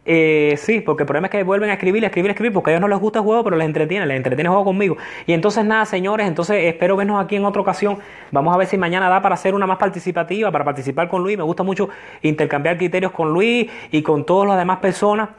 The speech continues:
Inclusive Janio no se pudo sumar, porque Janio y yo pensamos diferente, y él es un bretero y una cosa, pero bueno, uno desconecta un poquito y se ríe con las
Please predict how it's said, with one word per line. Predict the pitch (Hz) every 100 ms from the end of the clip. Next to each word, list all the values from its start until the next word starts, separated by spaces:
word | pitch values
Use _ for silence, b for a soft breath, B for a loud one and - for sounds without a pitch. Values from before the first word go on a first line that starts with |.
| -
Inclusive | 160 151 147 208 196
Janio | 185 190
no | 196
se | 196
pudo | 180 202 190
sumar, | 196 208 247
porque | 165 143
Janio | 156 196 196
y | 185
yo | 208
pensamos | 208 165 196 202
diferente, | 196 202 247 214
y | 160
él | 180
es |
un | 190
bretero | 196 190 202
y | 208
una | 202
cosa, | 240 -
pero | 170
bueno, | 185 - B B B B -
uno | 180 214
desconecta | 208 208 208 240
un |
poquito | 208 196 240 247
y | 208
se | 180
ríe | 175 233 208
con | 190
las | 170